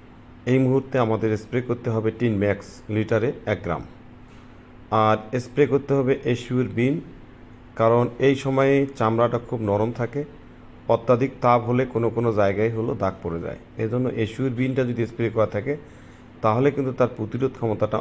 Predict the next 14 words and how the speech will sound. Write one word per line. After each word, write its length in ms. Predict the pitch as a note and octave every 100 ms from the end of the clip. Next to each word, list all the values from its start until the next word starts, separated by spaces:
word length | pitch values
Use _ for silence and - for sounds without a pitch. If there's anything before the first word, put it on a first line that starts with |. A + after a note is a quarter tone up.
| -
অনেক 260 | G#2 G2+ G#2 - E2+
বেশি 220 | F#2+ F#2 -
হবে। 180 | - - - - - - - - - -
এসিউর 320 | B2+ - C#3+ C3
বিন 140 | D3+ D#3
লিটারে 300 | B2 A#2+ A2+ D#3+ -
এক 160 | A2 F#2+
এম 100 | F2+
এল, 100 | D#2 C#2 - - - -
অর্থাৎ 300 | A#2 C3+ C3 -
টিন 160 | D3 C3
ম্যাক্স 220 | D3 D3
পোকার 320 | C#3+ B2+ C#3+ C3+
জন্য 160 | C#3